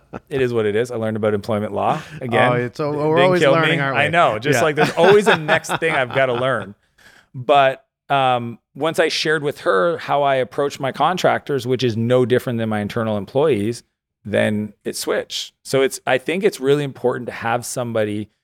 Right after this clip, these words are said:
Speaker 1: like, just, just know that you have 'em. Like, I don't think people know that their fears are irrational or that they're limiting beliefs.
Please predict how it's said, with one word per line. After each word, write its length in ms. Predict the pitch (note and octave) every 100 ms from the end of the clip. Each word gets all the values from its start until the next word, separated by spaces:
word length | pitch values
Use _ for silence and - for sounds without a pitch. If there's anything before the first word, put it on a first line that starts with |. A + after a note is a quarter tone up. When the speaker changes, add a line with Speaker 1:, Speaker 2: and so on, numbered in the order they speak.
| _ _ _ _
Speaker 1:
like, 260 | C3+ B2 C3
just, 300 | B2+ D#3 - _ A#2+
just 200 | D3+ C3+
know 240 | B2 D3
that 140 | E3
you 120 | B2 A2
have 300 | A2 D#3+ A#2
'em. 220 | F2 _ _ _ -
Like, 240 | C3 - -
I 80 | C3+
don't 180 | G#3 B3
think 180 | C4 -
people 320 | F3 F3 C#3
know 280 | A#2 C#3 D#3+
that 220 | A#2 A2
their 100 | A2
fears 400 | - A#2+ C3 A#2
are 100 | G2+
irrational 800 | A2+ G#2 F#2+ A2 - D#3 E3+ - -
or 200 | B2 A#2+
that 160 | A#2
they're 120 | A2+
limiting 380 | A2 A2 G#2+ G2+
beliefs. 500 | F2+ A2+ F3 - -